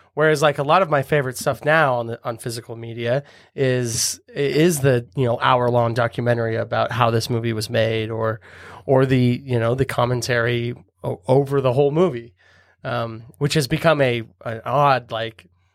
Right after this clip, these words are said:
new <laughs> obsession of, of mine, and I, I think Alex as well. Um, but yeah, I, I, I think our generation is, is pretty special just 'cause we're so in between. You know, we, we,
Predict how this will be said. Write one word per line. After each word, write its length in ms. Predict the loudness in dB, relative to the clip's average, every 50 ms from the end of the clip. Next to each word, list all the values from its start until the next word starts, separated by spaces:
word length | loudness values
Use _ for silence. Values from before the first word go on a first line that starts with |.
| _ -14
new 260 | -8 -4 0 2 2 2
<laughs> 60 | 2
obsession 840 | 0 -2 -2 0 0 0 0 0 0 2 0 0 -2 -4 -8 -6 -2
of, 200 | -2 -2 -2 -2
of 240 | -6 -6 -4 0
mine, 420 | 0 2 2 2 2 0 -2 -8 -12 -20 _ _ _ 0
and 160 | 2 2 4
I, 160 | 4 2 2
I 40 | 0
think 200 | 0 -2 0 2
Alex 320 | 2 2 0 -2 -6 -10
as 140 | -14 -10 -4
well. 340 | -2 -2 -2 -2 -4 -8 -12 _ _ _ _ _ _ _ _ -2
Um, 500 | 2 4 4 4 4 2 0 -4 -14 -16 _ _ _ _ _ _ _ _ _ _ _ _ _ -20 -18 -10
but 220 | -4 -2 0 2
yeah, 240 | 4 4 4 4 4
I, 180 | 4 4 2 2 2
I, 260 | 0 -4 -4 -2 -2
I 80 | -2
think 260 | 0 2 0 0 -2 -4 -14 -16 _ _ -2
our 180 | 0 2 2 2
generation 640 | 2 2 2 4 4 2 2 2 0 -2 -2 -2
is, 260 | -2 -2 -4 -6 -8
is 180 | -6 -6 -6 -6
pretty 220 | -6 -8 -6 -4
special 360 | -4 -2 -2 -2 -2 -2 -4 -4
just 200 | -4 -4 -2 0
'cause 160 | -2 -2 -2
we're 100 | -4 -4
so 480 | 0 2 4 4 4 4 2 0 -2 -6 _ _ _ _ _ _ _ _ _ _ _ _ _ 0
in 160 | 0 2 2
between. 840 | 0 -2 -2 -4 -6 -4 -2 -2 0 0 0 0 -2 -4 -6 -10 -12 _ _ _ _ _ _ _ _ _ _ _ _ _ _ 0
You 120 | 2 4
know, 140 | 4 4 4
we, 220 | 2 2 0 -2 -4 -6
we, 240 | -4 -2 -2 -2